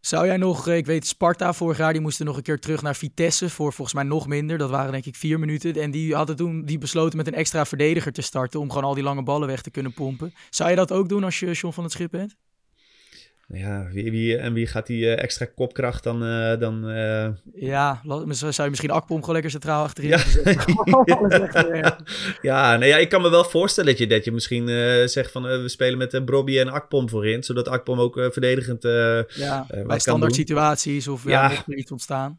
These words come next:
Speaker 1: Ja.
Speaker 2: Dat zou je kunnen overwegen, maar, eh, ik denk dat je kop het nou niet bepaald, eh, sterker wordt. Eh, ja, van, eh, eh, wat, wat zullen we zeggen?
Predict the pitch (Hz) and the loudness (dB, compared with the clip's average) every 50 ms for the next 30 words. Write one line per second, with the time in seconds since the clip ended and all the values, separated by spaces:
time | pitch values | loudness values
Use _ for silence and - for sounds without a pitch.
0 | _ 156 160 143 139 139 143 - 127 123 120 120 - - 113 113 113 113 107 - | _ -14 -10 -8 -6 -6 -6 -2 -2 0 0 0 -2 -2 0 0 0 0 0 -2
1 | 113 107 101 107 107 92 - 95 92 92 95 101 98 - 104 98 92 90 87 87 | -2 -2 -2 -4 -4 -4 -4 -4 -2 0 -2 -2 -2 -4 -6 -6 -6 -8 -8 -8
2 | 87 90 90 90 90 90 90 90 - - - 113 104 101 107 107 - - 98 85 | -6 -6 -6 -6 -6 -8 -10 -12 -14 -12 -12 -10 -6 -6 -6 -6 -4 -6 -8 -6
3 | - 104 - - 123 113 - 117 110 113 110 113 117 110 - - 104 - 117 110 | -6 -8 -2 0 0 2 4 4 4 4 2 0 -4 -4 -6 -10 -8 -6 -4 -2
4 | 110 110 - - - - - - - - 120 113 113 113 113 113 113 - - 120 | -4 -4 -6 -10 -12 -12 -10 -10 -8 -6 -6 -4 -4 -4 -4 -4 -4 -4 -2 -4
5 | 117 - 120 113 117 113 - 120 117 120 123 120 120 120 120 120 120 123 120 - | -2 -2 -2 -2 -2 0 0 2 2 4 4 4 2 2 0 -2 -4 -8 -12 -12
6 | - 50 - - - - - 127 120 117 117 101 90 101 - _ _ - 123 127 | -14 -12 -14 -14 -16 -10 -6 -4 -2 -2 -2 -4 -8 -12 -20 _ _ -8 -8 -4
7 | 123 127 123 123 131 135 139 139 - - - 123 120 123 123 120 120 127 120 123 | -2 0 2 4 4 2 2 0 -4 -8 -8 -6 -6 -4 -4 -4 -4 -4 -4 -6
8 | 120 117 - 127 127 - - 143 135 127 127 - - 135 131 - 147 147 | -8 -6 -6 -6 -6 -4 -4 -2 -2 -2 -4 -2 -2 -2 -2 -2 -4 -6